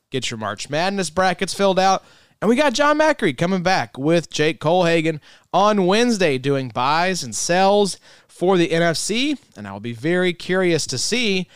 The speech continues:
now how they discuss some of these free agent moves. That's kind of the interesting piece here. Will T J Edwards be a buy? Will he be a sell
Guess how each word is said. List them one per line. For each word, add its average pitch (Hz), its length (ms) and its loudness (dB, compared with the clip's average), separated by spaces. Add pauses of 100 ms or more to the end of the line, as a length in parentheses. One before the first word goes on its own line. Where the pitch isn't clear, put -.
(240)
now 127 340 -4
how 151 560 0
they 135 200 -4
discuss 156 640 -2 (180)
some - 220 0
of 202 60 2
these 185 180 0
free 147 240 -2
agent 190 340 0
moves. 190 380 2
That's 160 180 -2
kind 165 200 -4
of 156 60 -2
the 151 120 -2
interesting 160 420 -6
piece 196 300 -4
here. 131 260 -2 (320)
Will 123 160 -6
T 165 160 -2
J 175 220 0
Edwards 185 360 -2
be 160 160 -2
a 147 60 0
buy? 226 500 0
Will 147 200 -4
he 135 60 -2
be 160 180 -4
a 143 40 -2
sell 254 680 0